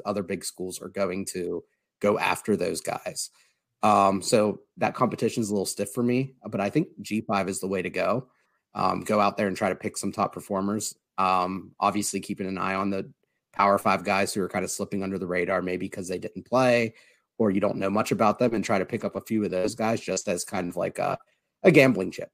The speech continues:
you know? Maybe it was a freshman who thought he was gonna play more like the Texas A and M situation where a lot of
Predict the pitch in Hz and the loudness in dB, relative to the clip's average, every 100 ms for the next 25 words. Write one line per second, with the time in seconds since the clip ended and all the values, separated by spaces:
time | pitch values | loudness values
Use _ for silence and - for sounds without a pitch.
0 | - 98 95 104 113 - 107 98 107 104 | -6 -4 0 -2 -4 -14 -12 -6 -4 -4
1 | 107 104 104 110 101 107 101 - 101 98 | -2 -2 -2 -2 -4 -2 -4 -4 0 0
2 | 95 95 95 92 101 98 101 - - 92 | 0 -4 -4 -4 -4 -4 -8 -10 -14 -8
3 | 110 - - 95 95 107 - - - - | -6 -6 -6 -6 -6 -6 -8 -8 -8 -10
4 | 85 101 95 98 98 | -10 -8 -2 0 0